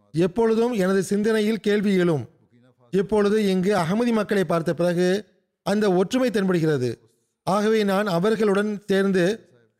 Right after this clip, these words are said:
அகமதியா பள்ளிவாசலில் தொழ ஆரம்பித்து விட்டேன். இன்று நான் யூ கே ஆண்டு மாநாடு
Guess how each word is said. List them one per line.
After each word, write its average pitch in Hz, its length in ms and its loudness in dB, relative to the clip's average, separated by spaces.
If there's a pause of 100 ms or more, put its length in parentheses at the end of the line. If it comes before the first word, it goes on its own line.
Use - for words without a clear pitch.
அகமதியா 226 460 0
பள்ளிவாசலில் 208 680 0
தொழ 208 220 0
ஆரம்பித்து 180 400 0
விட்டேன். 123 400 -4 (580)
இன்று 226 280 0
நான் 214 360 -2 (200)
யூ 202 280 0
கே 240 180 0
ஆண்டு 208 320 0
மாநாடு 202 680 0